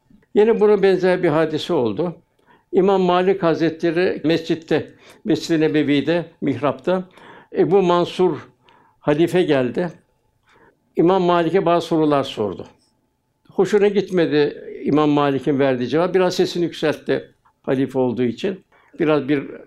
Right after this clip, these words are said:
enaniyet geldi demek ki. Orada İmam Malik dedi ki, "Ey halife, burada sesini kıs." dedi. "Burada," dedi, "yüksek sesle sakın konuşma." dedi.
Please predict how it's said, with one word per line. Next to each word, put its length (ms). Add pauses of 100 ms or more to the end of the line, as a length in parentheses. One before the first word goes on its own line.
(160)
enaniyet 580
geldi 280
demek 320
ki. 180 (480)
Orada 320
İmam 300
Malik 400
dedi 240
ki, 240 (400)
"Ey 160
halife, 320
burada 160
sesini 380
kıs." 240
dedi. 160 (440)
"Burada," 200
dedi, 200
"yüksek 440
sesle 260
sakın 200
konuşma." 480
dedi. 160